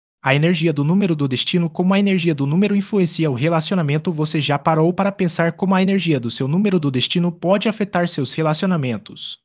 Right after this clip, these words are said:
Cada número carrega uma vibração única que pode mudar a forma como você se conecta com os outros. Por exemplo, se o seu número é dois, isso pode significar que você é mais inclinado a buscar harmonia e parceria.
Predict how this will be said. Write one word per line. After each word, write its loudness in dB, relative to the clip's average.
Cada 2
número 2
carrega 0
uma 2
vibração 0
única -4
que -4
pode 0
mudar 2
a 0
forma 0
como 0
você 0
se -4
conecta -2
com -4
os 0
outros. -6
Por 2
exemplo, 2
se -2
o 2
seu 0
número 2
é 6
dois, -2
isso 0
pode 2
significar 0
que -4
você 0
é 2
mais 0
inclinado 2
a 4
buscar 0
harmonia 2
e -4
parceria. -2